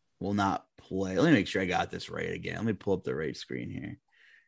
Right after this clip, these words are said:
Yeah, I'm pretty sure I saw the Alex Len news earlier. Um, you know, Sabonis and Fox, uh, you know, they're, they're mailing it in, guys.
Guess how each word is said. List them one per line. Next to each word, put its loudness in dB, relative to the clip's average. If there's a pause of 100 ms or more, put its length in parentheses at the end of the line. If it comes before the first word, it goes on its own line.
(160)
Yeah, -2
I'm 2
pretty 12
sure 10
I 12
saw 6
the 8
Alex 6
Len 2
news -2
earlier. -4 (120)
Um, 2 (320)
you 6
know, 6
Sabonis 10
and 2
Fox, 8 (1500)
uh, 2
you 4
know, 0
they're, 10
they're 12
mailing 8
it -6
in, -10
guys. -4